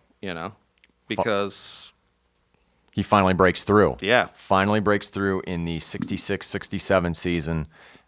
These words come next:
Speaker 2: and they finally stick it to Boston, make it to the finals against the San Francisco Warriors.
Speaker 1: Yep.
Speaker 2: And they win. He
Speaker 1: Yeah.
Speaker 2: wins his first championship. And
Speaker 1: But
Speaker 2: you, you would think that would put to rest all the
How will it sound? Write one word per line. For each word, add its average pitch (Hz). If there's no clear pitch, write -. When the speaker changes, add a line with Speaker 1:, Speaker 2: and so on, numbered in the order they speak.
Speaker 2:
and 78
they 82
finally 85
stick 85
it -
to 80
Boston, 76
make 80
it 82
to 85
the 80
finals 78
against 87
the 85
San 85
Francisco 87
Warriors. 98
Speaker 1:
Yep. 110
Speaker 2:
And 82
they 107
win. 107
He 113
Speaker 1:
Yeah. 113
Speaker 2:
wins 131
his 120
first 123
championship. 98
And 123
Speaker 1:
But 123
Speaker 2:
you, 117
you 113
would 120
think 180
that 113
would 107
put -
to 110
rest 98
all 98
the 87